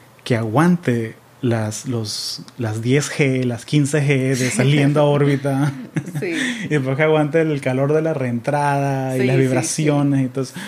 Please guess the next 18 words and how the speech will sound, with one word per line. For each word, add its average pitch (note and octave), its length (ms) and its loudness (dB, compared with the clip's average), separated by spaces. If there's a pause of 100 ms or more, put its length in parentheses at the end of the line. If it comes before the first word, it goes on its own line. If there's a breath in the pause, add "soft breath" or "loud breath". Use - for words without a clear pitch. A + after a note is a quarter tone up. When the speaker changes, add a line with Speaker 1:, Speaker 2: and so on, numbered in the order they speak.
(140 loud breath)
Speaker 1:
No D3+ 120 2
es D#3 80 6
lo E3+ 100 4
mismo, C3 400 4
pues, B2 200 0
que, G#2+ 380 -6
que, A2+ 280 -6
que G#2 280 -8
comprarte A2+ 520 0
una C3+ 160 6
cafetera B2 520 -2
en A#2+ 260 2
Walmart, A2 420 -2
aquí G2+ 160 -10
en G2+ 80 -8
la A2+ 60 -6
esquina A2 340 -4
de, G#2+ 300 -10